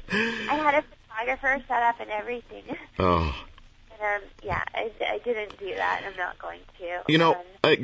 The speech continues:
Speaker 2: C-, Chrissy, I know for guys who decide to live a life of chastity that it's unbelievably tough to do that, okay?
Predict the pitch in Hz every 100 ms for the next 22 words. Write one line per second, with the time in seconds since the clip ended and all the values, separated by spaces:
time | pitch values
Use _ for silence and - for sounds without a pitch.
0 | - - 135 180 156 151 160 214 - 160
1 | 131 123 120 113 120 107 - 113 113 110
2 | 107 110 98 95 98 101 98 - - 95
3 | 90 - 87 80 73 - 98 95 - -
4 | 143 175 165 135 120 123 107 95 95 -
5 | 98 65 - - 82 80 65 62 65 -
6 | 90 131